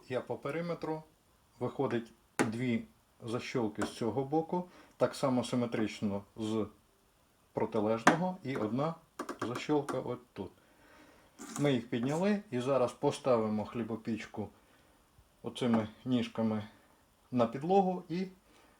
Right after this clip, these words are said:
вертикально піднімемо сам корпус.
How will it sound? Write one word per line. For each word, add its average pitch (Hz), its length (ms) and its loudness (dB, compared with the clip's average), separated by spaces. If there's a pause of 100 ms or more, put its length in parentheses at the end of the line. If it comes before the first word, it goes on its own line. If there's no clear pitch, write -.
(240)
вертикально 139 760 2 (180)
піднімемо 120 680 2 (1080)
сам 120 300 2
корпус. - 420 -10